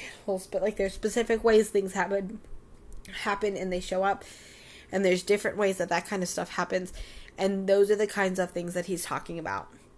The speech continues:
Um, but the interesting thing about this is those are the things that society really emphasizes.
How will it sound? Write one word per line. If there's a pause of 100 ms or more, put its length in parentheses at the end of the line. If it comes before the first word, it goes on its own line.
(1400)
Um, (880)
but
the
interesting
thing
about
this (440)
is
those
are
the
things (440)
that
society
really
emphasizes.